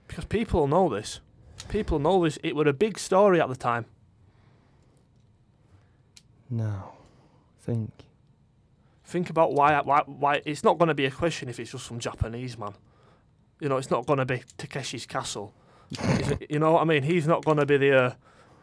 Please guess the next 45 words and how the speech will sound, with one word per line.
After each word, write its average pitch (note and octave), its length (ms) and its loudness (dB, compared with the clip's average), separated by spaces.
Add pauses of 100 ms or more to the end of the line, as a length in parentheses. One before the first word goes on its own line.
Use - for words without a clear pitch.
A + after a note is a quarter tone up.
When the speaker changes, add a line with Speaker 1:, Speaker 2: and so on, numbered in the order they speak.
(220)
Speaker 1:
you E3 140 -4
know, C#3 140 -2
if D3+ 120 -2
it F3 100 0
was, D#3+ 140 2
if E3+ 140 -2
it F3 80 -4
was D#3 120 0
just E3+ 260 -2
him, E3+ 120 0
it C#3 80 -4
wouldn't D3 160 -6
be C3+ 80 0
a B2 100 -2
question. C#3 440 -4 (460)
Think D#3 280 -4
about A#2+ 260 -4
it. - 220 -12
Put - 140 -10
your C3 120 -8
head B2+ 100 -6
in B2+ 160 -8
there, A#2 160 -2
Jim. A#2 220 -6 (1300)
Bonus E3 300 0
point C#3+ 220 0
for C3 80 -10
the C3+ 120 -2
Speaker 2:
I, C3+ 60 6
Speaker 1:
horse. A#2 280 0
Speaker 2:
I, B2+ 160 2
I've A#2+ 200 2
got C3 180 8
a A#2 40 6
jockey, G2+ 520 4 (1500)
but - 200 2 (140)
I G#2 80 -2
haven't G2+ 260 2
got F#2+ 120 0
a - 60 -2
horse. F#2 460 -2 (540)
Speaker 1:
No, F#3 260 -6
where's F3 240 -2
number F#3+ 220 -2
nine? G3 440 0